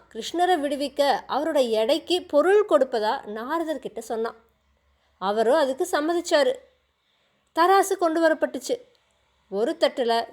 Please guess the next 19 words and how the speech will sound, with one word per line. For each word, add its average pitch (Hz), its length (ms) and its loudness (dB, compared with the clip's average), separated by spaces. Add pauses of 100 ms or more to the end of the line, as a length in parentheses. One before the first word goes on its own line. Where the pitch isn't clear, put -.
(120)
கிருஷ்ணர் 285 380 -2
உட்கார 349 380 2
வைக்கப்பட்டாரு. 269 640 0 (920)
மற்ற 302 360 0
தட்டுல 311 540 0 (220)
சத்யபாமா 254 880 0
தன்கிட்ட 226 380 -6
இருக்கிற 302 320 -2
தங்கத்தை 320 640 0
எல்லாம் 330 420 2
கொண்டு 285 220 -2
வந்து 247 200 -2
வச்சா. 247 360 -2 (960)
அது 202 320 -8
தாழல. 277 480 2 (720)
வைரங்கள், 226 680 0
நகைகள்னு 247 800 0
எல்லாத்தையும் 302 840 0
வச்சும் 262 400 -2